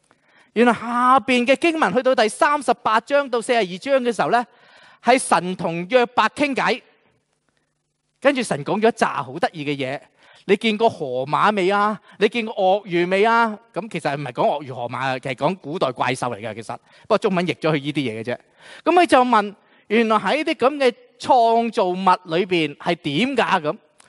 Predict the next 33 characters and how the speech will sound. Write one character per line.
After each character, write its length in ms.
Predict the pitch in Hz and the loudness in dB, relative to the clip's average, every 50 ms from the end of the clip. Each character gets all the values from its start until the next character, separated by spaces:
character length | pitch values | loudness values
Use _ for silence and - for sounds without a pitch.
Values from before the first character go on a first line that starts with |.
| _ _ _ _ _ _ | _ _ _ _ _ _
所 180 | _ - 330 370 | _ -4 -2 0
以 180 | 339 320 294 226 | 0 2 2 0
原 120 | 196 196 | 2 2
來 140 | 196 170 170 | 2 2 2
呢， 220 | 262 202 285 277 - _ _ _ _ _ _ _ _ _ _ | 2 2 0 0 -4 _ _ _ _ _ _ _ _ _ _
一 60 | - 320 - - | 0 0 0 0
頭 160 | - 156 147 | -2 0 2
一 60 | 226 285 320 233 | 4 2 2 2
尾 160 | 175 165 180 | 0 -2 -2
係 120 | 170 156 | -2 -4
講 160 | 139 139 143 151 | -4 -4 -2 -2
緊 120 | 165 196 | -2 -4
神 160 | 202 - 120 | -4 -6 -8
嘅 120 | 117 127 135 | -8 -10 -14
賜 220 | - - 127 123 | -12 -12 -12 -8
福。 180 | - - 151 - _ _ _ _ _ _ _ _ _ _ _ _ | -4 -4 -4 -4 _ _ _ _ _ _ _ _ _ _ _ _
跟 180 | - 294 320 330 | 2 2 4 4
住 120 | 277 302 | 2 0
第 120 | 262 - 220 | 2 2 2
二 240 | 196 196 196 202 202 | 2 2 0 -2 -2
個 160 | - 208 226 | 0 0 0
段 300 | 220 _ - 180 180 185 | 0 _ -2 -2 0 2
落， 180 | 185 175 180 180 _ _ _ _ _ _ _ _ _ _ - | 4 2 2 0 _ _ _ _ _ _ _ _ _ _ -10
我 80 | 170 170 | -6 -2
叫 120 | - 175 | -2 -2
B 380 | 147 - - 247 226 226 233 226 | -2 -2 -2 -4 -2 -2 -2 -2
個 80 | 185 156 | -2 -2
段 240 | - 147 131 135 | -2 -4 -6 -4
落， 180 | 131 123 127 - _ _ _ _ _ _ _ _ - | -2 -2 -4 -4 _ _ _ _ _ _ _ _ 2
係 140 | 220 254 262 | 4 4 4
講 260 | - 208 202 262 262 | 6 4 4 4 4
緊 180 | 247 285 294 | 2 -2 -2
神 560 | 247 - - - 190 160 156 156 151 147 151 | -4 -4 -2 -2 -2 -2 -2 -4 -6 -8 -8